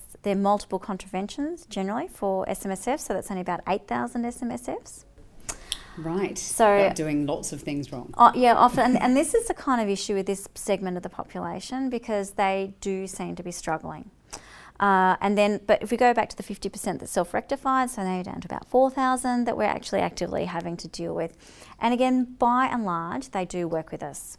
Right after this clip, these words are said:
Speaker 1: So we get the contravention, we write to them, we say, "Look, what if, this is what's been reported to us," and they wanna work with us to rectify. But there is that small, serious, um, number that are not willing to engage,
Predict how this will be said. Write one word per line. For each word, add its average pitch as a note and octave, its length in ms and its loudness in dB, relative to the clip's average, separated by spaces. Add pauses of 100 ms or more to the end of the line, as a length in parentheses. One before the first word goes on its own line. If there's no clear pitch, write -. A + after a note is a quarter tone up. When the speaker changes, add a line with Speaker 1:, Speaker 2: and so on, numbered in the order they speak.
Speaker 1:
So E3+ 500 -4
we F3+ 180 -4
get - 180 -6
the E3+ 60 -12
contravention, G3 720 -8
we E3+ 80 -6
write F3+ 300 -2
to - 100 -16
them, F3 180 -6
we E3 100 -8
say, D3+ 180 -8
"Look, - 360 -10 (320)
what F3+ 140 -4
if, - 160 -8
this - 160 -14
is E3+ 160 -12
what's - 220 -10
been D#3 140 -10
reported F#3 480 -2
to - 120 -8
us," F3 240 -4
and E3+ 100 -6
they D#3+ 120 -4
wanna D#3 240 -6
work - 240 -10
with - 120 -12
us - 140 -16
to - 120 -12
rectify. - 500 -14 (400)
But G3+ 100 0
there A3 160 6
is G#3+ 200 6
that G#3+ 200 2
small, F3+ 300 -4
serious, F#3+ 640 -6
um, F3 420 -4 (480)
number C4 440 0
that - 240 -2 (220)
are F3+ 80 -2
not F3+ 300 0
willing F#3+ 260 -2
to - 120 -14
engage, F3 720 -8